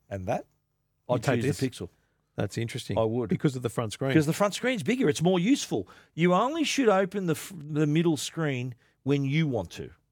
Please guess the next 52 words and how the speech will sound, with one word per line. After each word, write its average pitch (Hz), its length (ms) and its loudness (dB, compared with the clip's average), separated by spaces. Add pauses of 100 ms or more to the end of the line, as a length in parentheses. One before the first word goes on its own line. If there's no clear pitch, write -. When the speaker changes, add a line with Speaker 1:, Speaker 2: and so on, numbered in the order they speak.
(240)
Speaker 2:
Yes. 113 120 0
Speaker 1:
right? 131 160 0
In 156 120 2
other 151 140 6
words, 139 220 6
when 147 160 2
it's, 139 260 -2 (280)
when 147 160 4
it's - 180 0
time 160 380 2
to 143 200 2
maybe 143 300 2
do 135 160 4
the 127 80 0
multitasking 123 800 0
or 113 300 2 (260)
watch 127 360 2
a 123 60 0
movie 135 360 2
or 113 80 -2
something. 87 340 -6
Speaker 2:
Mm. 120 380 -4 (260)
Speaker 1:
What 156 340 2
I 185 120 6
found 147 320 0
with 123 100 -6
the 113 60 -8
Fold 120 340 0
four 156 480 0
is 127 160 -4
that 131 140 -2
I 147 200 0
was 196 180 0
opening 139 360 2
it 127 100 -6 (160)
eighty 151 340 2
percent 147 360 0
of 123 60 -2
the 117 60 -2
time 131 280 0
for 131 160 -4
what 127 40 -2
I 123 60 -2
needed 123 220 -4
to 113 40 -4
do. 131 120 4
I - 20 2
had 135 120 0
to 117 60 0
open 139 240 0
the 113 60 -4
thing. 95 180 -10